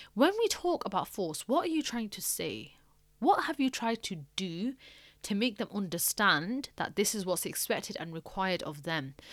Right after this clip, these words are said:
So have you sat down and said to them, let's say the most perfect example I could think of, 'cause a lot of people use this example, is hijab. And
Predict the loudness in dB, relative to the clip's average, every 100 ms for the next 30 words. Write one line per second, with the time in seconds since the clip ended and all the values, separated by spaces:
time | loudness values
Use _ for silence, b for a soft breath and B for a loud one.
0 | B B 4 6 6 4 4 4 4 4
1 | 2 -2 0 0 -2 -4 -8 -8 _ _
2 | _ _ _ _ _ _ -12 0 4 6
3 | 8 6 6 2 2 0 -4 4 4 4
4 | -4 -4 -2 -2 -2 -6 -4 -4 -4 -2
5 | -4 -4 -2 2 0 -2 -6 -6 0 0
6 | 0 -4 -2 -4 -2 -4 -4 -6 -6 -2
7 | -2 -4 -6 _ B B B B B 4
8 | 6 4 0